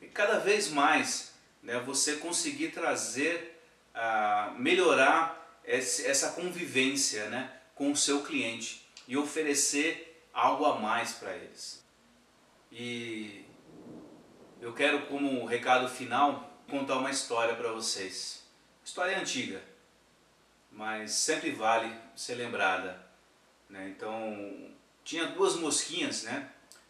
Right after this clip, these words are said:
Então, essas duas moscas caíram no leite. E, e uma ficou lá lamentando, né?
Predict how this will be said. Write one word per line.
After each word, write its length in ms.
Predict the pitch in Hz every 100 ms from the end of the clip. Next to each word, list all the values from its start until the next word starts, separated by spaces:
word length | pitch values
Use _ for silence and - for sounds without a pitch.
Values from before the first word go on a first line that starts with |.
| _ -
Então, 180 | -
essas 280 | 139 143 131
duas 280 | 139 165 131
moscas 760 | 131 151 180 - 107 - - - _ -
caíram 400 | 147 147 160 165
no 80 |
leite. 500 | 147 120 120 120 - - - _ _ _ _ _ _ _ _ _ _ _ _ _ _ _
E, 600 | - 107 107 107 104 - -
e 100 | 127
uma 300 | 143 185 160
ficou 240 | - 156
lá 480 | 139 139 135 123 -
lamentando, 680 | 127 135 143 127 131 131 123
né? 220 | 110 123